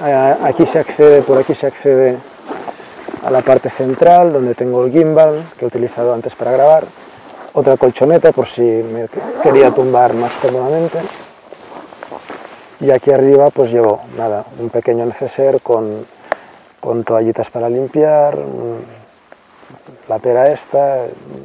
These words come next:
eh, gorritos de ducha por si llueve, bueno, esto lo llevo siempre, siempre encima.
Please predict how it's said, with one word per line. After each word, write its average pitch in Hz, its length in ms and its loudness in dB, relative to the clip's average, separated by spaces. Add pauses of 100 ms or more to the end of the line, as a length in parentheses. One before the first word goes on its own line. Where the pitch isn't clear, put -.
(720)
eh, 110 400 -6
gorritos 117 480 0
de 117 120 -2
ducha 123 320 -2 (280)
por 120 140 -12
si 120 180 -8
llueve, 143 380 4
bueno, 113 220 -2
esto 120 240 -6
lo 120 60 0
llevo 107 220 -4
siempre, 104 360 -10 (200)
siempre 110 300 -6
encima. 101 320 -14